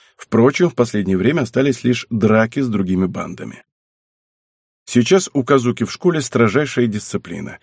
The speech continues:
и все хулиганье по струнке ходит.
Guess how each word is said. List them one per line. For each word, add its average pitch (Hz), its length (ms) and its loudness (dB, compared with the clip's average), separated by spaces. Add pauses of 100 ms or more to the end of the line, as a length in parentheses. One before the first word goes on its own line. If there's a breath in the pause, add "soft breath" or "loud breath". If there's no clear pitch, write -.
(240 soft breath)
и 113 180 2
все - 240 0
хулиганье 98 600 2
по 110 160 -4
струнке 92 460 -6
ходит. - 460 -16